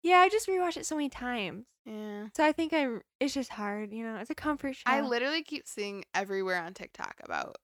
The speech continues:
Speaker 2: eh, well,
Speaker 1: Uh.
Speaker 2: not TikTok. I don't have TikTok, but Instagram Reels about all these girls are like, "I just wanna, like, have crisp fall air, wear a flannel, sit in a
Speaker 1: <laughs>
Speaker 2: blanket on my couch, and eat ice cream and watch Gilmore Girls."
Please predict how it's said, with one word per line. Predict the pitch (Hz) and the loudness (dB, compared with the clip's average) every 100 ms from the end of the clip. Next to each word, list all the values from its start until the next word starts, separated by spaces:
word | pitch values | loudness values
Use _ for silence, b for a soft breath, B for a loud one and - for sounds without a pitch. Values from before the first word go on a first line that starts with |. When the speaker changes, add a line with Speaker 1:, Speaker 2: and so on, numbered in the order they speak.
| - | 4
Speaker 2:
eh, | 226 240 | 6 6
well, | - | 6
Speaker 1:
Uh. | 208 | 4
Speaker 2:
not | - | 2
TikTok. | 185 175 151 | -6 -6 -4
I | 165 131 | -4 -6
don't | - 165 165 | -4 -4 -4
have | 156 | -10
TikTok, | 165 180 170 | -16 -12 -8
but | 175 - _ _ _ _ | -6 -6 _ _ _ _
Instagram | 226 233 214 190 185 | -4 -2 -2 -2 -2
Reels | 175 151 180 - | -2 -4 -6 -6
about | 196 196 185 - b b _ | 2 6 6 2 b b _
all | - 220 | 2 4
these | 220 | 2
girls | 226 208 208 | -4 -6 -2
are | |
like, | 190 - | -4 -4
"I | 254 | -8
just | 285 302 | -8 -8
wanna, | 285 | -6
like, | 269 214 _ _ _ - | -4 -6 _ _ _ -8
have | 254 240 | -6 -6
crisp | - 294 - - _ | -6 -6 -8 -14 _
fall | 285 285 285 - | -6 0 0 0
air, | 277 277 277 | 0 2 2
wear | 277 277 | 2 0
a | - _ | -6 _
flannel, | 269 262 269 262 262 220 | -4 -2 -2 0 0 -4
sit | - - | -6 -6
in | 233 | 0
a | |
Speaker 1:
<laughs> | 269 262 240 214 | 2 4 4 2
Speaker 2:
blanket | 302 | -4
on | 302 | -4
my | 285 269 | -4 -8
couch, | - 277 277 - - | -4 -4 -4 -10 -12
and | - | -10
eat | 196 - | -8 -6
ice | - 254 - | -6 -6 -8
cream | 254 233 | -12 -8
and | 226 | -6
watch | - - | -6 -6
Gilmore | - 214 107 | -10 -8 -6
Girls." | 104 107 | -6 -6